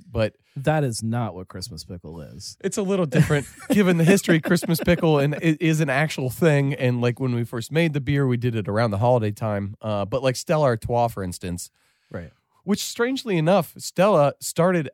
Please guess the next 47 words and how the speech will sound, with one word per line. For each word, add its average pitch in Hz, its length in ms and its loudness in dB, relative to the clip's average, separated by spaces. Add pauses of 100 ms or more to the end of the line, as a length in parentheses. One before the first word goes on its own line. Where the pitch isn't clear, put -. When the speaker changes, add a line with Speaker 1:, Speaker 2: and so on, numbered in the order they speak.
(100)
Speaker 1:
as 135 360 -2 (120)
only 175 260 2
a 123 60 0
Christmas 131 380 -4
beer 95 280 -2
in 98 460 -6
nineteen 110 560 -8
twenty-six, 123 640 -6 (300)
and 117 180 -2
then 117 260 -4
it 117 220 -8
morphed 123 460 -2
into 120 300 -4
a 101 40 -2
beer 104 500 -4 (100)
that 95 320 -6
la-, 98 340 -4
is 101 360 -10
year-round, 104 840 -2
and 110 100 -4
now 104 160 -2
in 98 80 -6
the 95 80 -6
U 101 160 -4
K, 95 260 -4
it's, - 320 -10
it's - 380 -12 (640)
trash 90 320 -6
beer. 82 280 -6 (180)
Here 123 140 -2
in 113 100 0
the 104 60 -2
States, 113 340 -2
we 117 80 -2
still 135 200 -2
think 120 220 -4
it's 101 120 -8
Speaker 2:
<laughs> 123 140 2
Speaker 1:
good. 113 180 2 (100)
Speaker 2:
It 156 120 -4
depends 139 340 -8
who 117 80 -10
you 107 120 -8
ask 110 260 -8
in 123 320 -8
the 117 80 -8
States. 110 280 -12